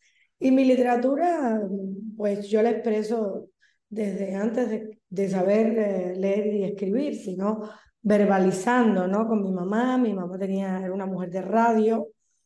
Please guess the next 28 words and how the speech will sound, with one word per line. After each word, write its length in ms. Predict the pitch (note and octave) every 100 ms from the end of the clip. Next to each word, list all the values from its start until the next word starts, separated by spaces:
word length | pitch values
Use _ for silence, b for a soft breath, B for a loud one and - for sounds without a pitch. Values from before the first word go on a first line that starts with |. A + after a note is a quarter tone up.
| _ _ _ _
Yo 300 | C4+ G#3 G3
cuento 300 | G#3 G#3+ G#3+
esto 240 | G#3+ G#3+
en 160 | G#3 G3
Nunca 240 | G3+ G3+
fui 180 | G#3 G#3+
primera 400 | G3 G3+ G3+ G3
dama, 500 | G3 G#3 A3 A3+ G3+
una 200 | F#3+ F#3+
novela 420 | F#3+ F#3 F#3 F#3+
con, 280 | - F3 - _
que 320 | - F3 D#3+ -
tiene 200 | G3 F#3+
una 100 | F#3+
estructura 540 | F#3+ G3 F#3+ C#4 D4
de 60 | A3+
programa 360 | F3+ F3+ F#3
de 80 | F3+
radio. 440 | F3+ G3 G3+ A#3 A3
Amo 180 | F#3 F#3+
el, 140 | F#3 B B B B -
amo 260 | G#3+ A#3
el, 280 | G#3+ F#3+ F#3+
el 160 | G3+ G3
arte 260 | A3 A3 A3
de 140 | G3+
la 160 | F#3 F3+
radio. 640 | E3+ G3+ G3 F3+ F#3 F#3